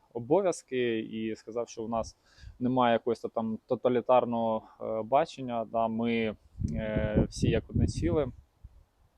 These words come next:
Тобто ми так поспілкувалися, е, домовились, е, що ми зустрінемося. Е,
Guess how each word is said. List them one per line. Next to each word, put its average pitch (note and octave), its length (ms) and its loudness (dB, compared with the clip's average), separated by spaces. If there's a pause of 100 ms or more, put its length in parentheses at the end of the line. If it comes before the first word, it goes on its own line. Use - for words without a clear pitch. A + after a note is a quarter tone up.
(300)
Тобто A#2 200 -10
ми B2+ 200 -2
так A#2 220 -6
поспілкувалися, D3 960 -2 (560)
е, C3 140 0
домовились, C#3 520 4
е, A#2+ 560 4 (180)
що - 180 -8
ми A#2+ 120 -4
зустрінемося. F3 720 0 (1000)
Е, A2+ 320 -4